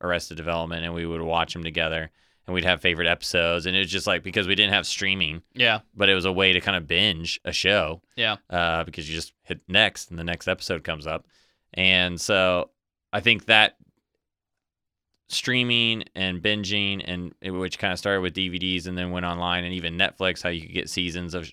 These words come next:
Speaker 1: shows on D V Ds
Speaker 2: Yeah.
Speaker 1: through Netflix
Speaker 2: Yeah.
Speaker 1: when they actually still ship D V Ds.
Speaker 2: Mm-hmm.
Speaker 1: Like, I think that's what created this sort of, like, second chance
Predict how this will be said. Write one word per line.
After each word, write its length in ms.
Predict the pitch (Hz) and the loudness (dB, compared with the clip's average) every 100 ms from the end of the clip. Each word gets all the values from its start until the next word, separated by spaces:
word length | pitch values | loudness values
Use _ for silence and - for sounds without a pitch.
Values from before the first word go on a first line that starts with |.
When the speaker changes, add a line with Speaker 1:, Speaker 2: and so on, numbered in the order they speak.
| _ | _
Speaker 1:
shows 360 | - 98 87 82 | -4 -2 0 -2
on 140 | 87 | -4
D 140 | 82 85 | -6 -8
V 100 | 85 | -8
Ds 320 | 85 85 80 | -8 -8 -4
Speaker 2:
Yeah. 220 | 117 113 | -2 -2
Speaker 1:
through 100 | 101 | -2
Netflix 480 | 92 87 92 90 - _ - | -2 -2 -2 -6 -8 _ -10
Speaker 2:
Yeah. 200 | 117 110 | -8 -4
Speaker 1:
when 160 | 87 | 0
they 80 | 85 | 2
actually 240 | 82 - | 2 -2
still 180 | 80 90 | -6 -4
ship 300 | 80 95 87 | -2 -2 -4
D 120 | - | -8
V 80 | 87 | -6
Ds. 240 | 87 87 113 | -4 -4 -6
Speaker 2:
Mm-hmm. 80 | 107 _ _ - | -10 _ _ 0
Speaker 1:
Like, 160 | 95 | 4
I 100 | 98 | 6
think 200 | 101 101 | 6 6
that's 300 | 107 104 - | 6 6 6
what 160 | 107 - | 0 0
created 360 | 104 95 90 | 0 2 2
this 160 | 85 90 | 0 -2
sort 200 | 101 90 | -2 -2
of, 80 | 85 | 0
like, 240 | 85 82 | 0 0
second 340 | - 98 98 82 | 0 0 0 -4
chance 540 | - 92 95 - - | 0 2 2 -4 -18